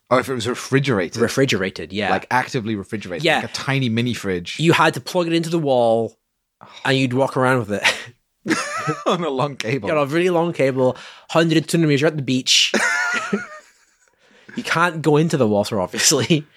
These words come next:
Speaker 2: <laughs> but you can get pretty close.
Speaker 1: What if we just make the environment really cold as well so it doesn't melt? Like, you're in a shopping centre, this shopping centre sends ice cream, the whole shopping centre is at zero degrees.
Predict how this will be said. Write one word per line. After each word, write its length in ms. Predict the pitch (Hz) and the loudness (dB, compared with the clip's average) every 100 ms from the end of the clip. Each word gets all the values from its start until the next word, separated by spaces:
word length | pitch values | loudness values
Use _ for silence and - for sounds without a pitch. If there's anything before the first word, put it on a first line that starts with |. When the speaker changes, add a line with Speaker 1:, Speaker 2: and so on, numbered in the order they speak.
| - | -20
Speaker 2:
<laughs> 180 | _ - | _ -4
but 100 | 117 | 0
you 60 | |
can 40 | 123 | 2
get 100 | 123 | 2
pretty 180 | 123 110 | 0 -4
close. 380 | 90 82 - - _ _ _ | -6 -8 -10 -10 _ _ _
Speaker 1:
What 120 | 120 147 | 0 0
if 60 | |
we 80 | 151 | 0
just 140 | 135 | -4
make 380 | 131 117 117 - | -2 0 0 0
the 100 | 110 | -4
environment 480 | 98 95 95 90 85 | -2 0 0 -2 -4
really 160 | 87 87 | -8 -8
cold 260 | 90 87 | -6 -6
as 120 | - 90 | -6 -4
well 180 | 85 | -2
so 140 | 98 98 | -2 -4
it 60 | |
doesn't 200 | 82 78 | -6 -10
melt? 300 | 76 73 - - _ _ - | -10 -12 -14 -20 _ _ -4
Like, 160 | 95 | -2
you're 100 | 127 | 0
in 60 | 135 | -2
a 60 | 131 | 0
shopping 260 | 160 156 | 0 0
centre, 440 | 117 104 90 92 87 _ _ - | -2 -6 -4 -6 -6 _ _ -4
this 160 | 107 120 | 0 2
shopping 240 | 135 113 | 2 2
centre 200 | 113 101 | -2 0
sends 200 | 104 98 | 0 2
ice 180 | 110 110 | 2 0
cream, 300 | 90 85 82 - - | -4 -6 -10 -14 -4
the 80 | |
whole 260 | 98 127 120 | 0 4 4
shopping 280 | - 113 113 | 4 0 0
centre 240 | 101 90 | -2 -4
is 100 | 92 | -4
at 100 | 92 90 | -4 0
zero 240 | 95 90 | 0 0
degrees. 540 | 85 87 80 78 - | -2 -2 -2 0 -2